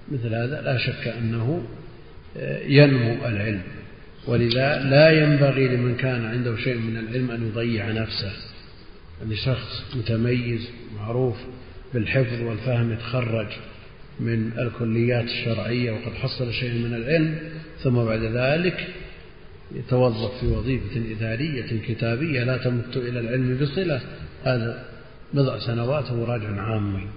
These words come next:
لكن زميله الذي يسر له التعليم ويسر له التأليف، مثل هذا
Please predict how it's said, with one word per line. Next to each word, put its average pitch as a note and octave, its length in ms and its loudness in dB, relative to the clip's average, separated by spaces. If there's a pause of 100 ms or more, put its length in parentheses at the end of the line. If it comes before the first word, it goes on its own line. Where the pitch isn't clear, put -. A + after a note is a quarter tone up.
(400)
لكن B2 280 4
زميله A#2+ 540 2
الذي A2+ 420 0 (420)
يسر A#2 480 0
له A2+ 380 -2 (520)
التعليم B2 920 0 (360)
ويسر A#2+ 560 2
له A2+ 440 -2
التأليف، C#3+ 720 0
مثل A2+ 240 -2
هذا G#2+ 480 -2